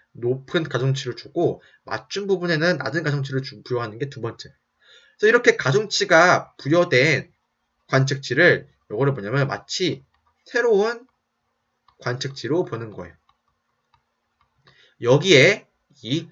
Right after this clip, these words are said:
약한 모델을 또 학습시키는 거예요. 이 과정을 T번 반복하는 거예요. 구체적으로 살펴볼까요? 구체적으로 보면은,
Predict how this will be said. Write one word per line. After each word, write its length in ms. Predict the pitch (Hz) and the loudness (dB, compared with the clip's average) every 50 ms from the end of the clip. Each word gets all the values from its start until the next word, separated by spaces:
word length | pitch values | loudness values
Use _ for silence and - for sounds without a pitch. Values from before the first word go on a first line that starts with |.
| _ _ - | _ _ -10
약한 340 | - - - - 151 151 131 | -10 -8 -6 -4 -2 -2 -2
모델을 460 | 120 110 107 107 117 135 151 151 143 | -2 -2 -2 2 2 2 2 2 0
또 80 | 185 170 | -2 -2
학습시키는 600 | 151 139 - - 131 - - - - 123 98 - | -2 -4 -8 -10 -10 -10 -12 -12 -12 -14 -14 -16
거예요. 160 | _ _ _ _ _ _ _ _ _ _ - | _ _ _ _ _ _ _ _ _ _ -2
이 160 | 135 165 165 | 0 0 0
과정을 600 | - - 113 107 107 110 135 165 180 196 190 180 _ _ _ | -2 -4 -6 -6 -4 -2 0 0 0 0 -2 -6 _ _ _
T번 380 | - - - 226 190 208 202 | -16 -12 -10 -4 -2 -2 -2
반복하는 500 | 185 - - 208 202 - - - 185 185 | -2 -6 -12 -18 -20 -20 -18 -20 -20 -20
거예요. 220 | - _ _ _ _ _ _ _ _ _ _ _ _ _ | -20 _ _ _ _ _ _ _ _ _ _ _ _ _
구체적으로 360 | - 139 135 208 196 196 175 | -12 -4 -2 2 4 4 2
살펴볼까요? 520 | 165 185 - 165 131 - - - - - - | 2 0 -2 -4 -4 -4 -8 -14 -18 -16 -12
구체적으로 460 | - 156 - 220 208 208 196 196 139 | -10 -4 -2 2 4 4 4 4 2
보면은, 460 | 127 123 131 156 190 160 101 - | 0 -2 0 2 2 0 0 -2